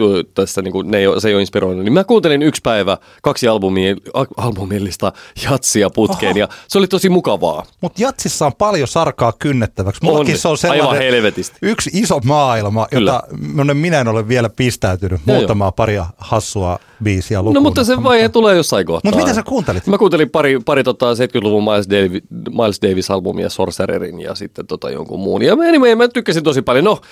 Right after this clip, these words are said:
Speaker 1: tää nyt vähän menee tällä johdantona siihen, että mitä muuta vanhaa musaa mä oon kuunnellut. Ja, ja tota, kun on tota noin möhistely hengessä, katsoin noi, mm, loistavan tai erittäin onnistuneen, loistavan ehkä vähän niinku liian superlatiivi, mutta,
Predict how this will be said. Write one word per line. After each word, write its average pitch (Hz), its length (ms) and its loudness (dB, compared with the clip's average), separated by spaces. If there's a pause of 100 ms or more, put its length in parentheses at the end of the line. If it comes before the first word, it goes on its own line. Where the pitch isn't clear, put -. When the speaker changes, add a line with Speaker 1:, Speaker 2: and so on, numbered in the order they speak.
(180)
Speaker 1:
tää 175 140 4
nyt 170 100 0
vähän 160 220 2
menee 151 200 4
tällä 147 200 4
johdantona 143 460 2
siihen, 110 320 2
että 107 160 0
mitä 110 180 2
muuta 131 420 2 (100)
vanhaa 107 380 0
musaa 98 320 -2
mä 98 80 0
oon 98 100 0
kuunnellut. 101 500 2
Ja, 101 140 2 (440)
ja 101 80 4
tota, 104 420 0 (1200)
kun 120 220 2
on 117 60 2
tota 113 220 -2
noin 110 220 4
möhistely 117 720 2
hengessä, 117 400 0
katsoin 113 480 0
noi, 110 220 2
mm, 107 180 -8 (380)
loistavan 120 560 0 (180)
tai 117 200 2 (260)
erittäin 143 400 2
onnistuneen, 113 500 2
loistavan 113 360 2
ehkä 85 160 -4
vähän 87 260 0
niinku 87 300 -6
liian 92 280 -4
superlatiivi, 92 560 -2
mutta, 92 280 -2